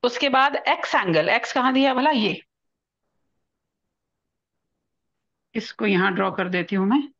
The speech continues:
This is given to be X and measure of X is given to be forty degree। This is given to be Y and value of Y is given to be hundred and टेन degree।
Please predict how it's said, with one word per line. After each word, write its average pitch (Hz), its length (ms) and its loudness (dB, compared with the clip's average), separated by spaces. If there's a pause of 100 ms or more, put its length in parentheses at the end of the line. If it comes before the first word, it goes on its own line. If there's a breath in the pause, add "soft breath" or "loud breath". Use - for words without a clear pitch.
(880)
This 285 280 0
is 349 100 0
given 285 280 4
to 285 100 4
be 269 140 6
X - 440 -2
and 240 400 2
measure 247 280 4
of 294 160 0
X 247 260 -2
is 247 100 0
given 202 240 2
to 202 100 0
be 208 220 -2
forty 214 360 -4
degree। 240 440 0 (1300)
This 247 240 0
is 320 160 4
given 285 300 4
to 285 120 4
be 247 200 4
Y 190 320 2
and 214 240 2
value 220 340 4
of 262 280 2
Y 220 280 2
is 196 120 -2
given 180 280 0
to 175 100 0
be 233 220 2
hundred 185 320 0
and 208 280 0
टेन 226 200 2
degree। 151 340 -2